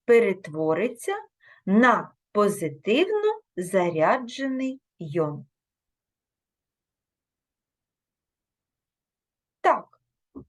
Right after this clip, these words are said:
один вільний електрон. Якою буде кількість вільних електронів після того, як атом берилію перетвориться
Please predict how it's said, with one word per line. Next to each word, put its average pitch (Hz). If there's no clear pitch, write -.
один 202
вільний 262
електрон. 220
Якою 415
буде 302
кількість 415
вільних 220
електронів 190
після 214
того, 262
як 196
атом 277
берилію 214
перетвориться 285